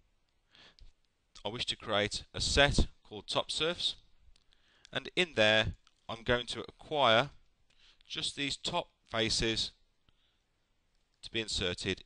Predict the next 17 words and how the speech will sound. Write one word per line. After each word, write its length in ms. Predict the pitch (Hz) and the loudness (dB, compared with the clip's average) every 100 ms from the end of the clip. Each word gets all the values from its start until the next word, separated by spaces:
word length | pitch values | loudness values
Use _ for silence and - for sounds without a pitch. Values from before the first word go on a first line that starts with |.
| - | -10
into 420 | 98 - 98 90 - | -8 -6 -6 -6 -6
that 220 | 80 - | -6 -4
set. 300 | - 85 64 _ - _ _ _ _ _ _ _ _ _ _ _ _ _ _ _ _ - | -6 -6 -8 _ -20 _ _ _ _ _ _ _ _ _ _ _ _ _ _ _ _ -14
So 100 | 117 | -12
I'm 60 | |
just 120 | 120 - | -12 -6
gonna 100 | 143 | -2
select 300 | - 127 - | 0 0 -2
these 220 | 123 107 | -2 2
out 280 | 101 101 - | 2 0 -4
just 300 | 117 - 113 | -8 -8 -10
as 20 | |
we 60 | |
would 220 | 98 98 - | -14 -16 -14
normally 480 | 104 95 95 90 95 | -14 -6 -2 -2 -6
in 80 | 82 | -16
PowerMill, 440 | 92 110 117 120 | -4 -2 -2 -6